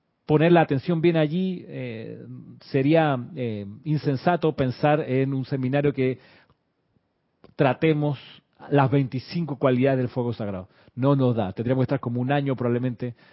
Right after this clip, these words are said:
porque no es cosa de hablar de las llamas, es cosa de mostrar vivencia, reflexiones que ahonden en la comprensión del fuego sagrado. Y eso, pues, probablemente no,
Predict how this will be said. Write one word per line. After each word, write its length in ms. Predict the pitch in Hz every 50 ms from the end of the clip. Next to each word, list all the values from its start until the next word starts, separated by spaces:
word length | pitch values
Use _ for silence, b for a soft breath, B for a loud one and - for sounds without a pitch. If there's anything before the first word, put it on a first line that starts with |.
| b b b b _ _ - - _ _ _ _ _ _ _ _ _ _ _ -
porque 200 | 135 123 143 143
no 100 | 151 165
es 60 | -
cosa 280 | - 175 147 - 165
de 80 | 147 135
hablar 400 | 120 123 139 175 220 220 196 151
de 100 | 139 135
las 160 | 127 117 120
llamas, 400 | 117 156 139 120 107 98 92 107
es 80 | 143 -
cosa 260 | - 151 - - 170
de 260 | 151 147 151 156 - b b b b b b b b
mostrar 840 | 117 123 139 127 104 - - 180 175 175 175 175 165 170 170 - _ _ _ _ _ _ _ _ _ _ -
vivencia, 1000 | 123 127 123 131 165 185 165 - - 170 160 165 165 160 156 - - 196 - - _ _ _ _ _ _ _ _ _ -
reflexiones 880 | 143 139 135 107 127 117 - - - 175 165 151 151 151 147 143 123 - _ b b b b b b b b _ _ _ _ -
que 100 | 143 135
ahonden 320 | 143 160 180 175 151 165
en 80 | 156 147
la 80 | 139
comprensión 760 | 120 143 139 123 135 127 127 120 - - 220 214 185 151 127
del 280 | 117 120 117 120 113 -
fuego 200 | - 143 139 127
sagrado. 520 | - - 117 117 131 120 107 98 95 -
Y 160 | 143 123 135
eso, 480 | 127 - - 160 160 151 - - 117 _ -
pues, 240 | 127 120 104 90 - _ _ _ _ _
probablemente 500 | - 131 127 139 135 139 127 - 131 127
no, 480 | 123 117 120 123 135 131 120 113 -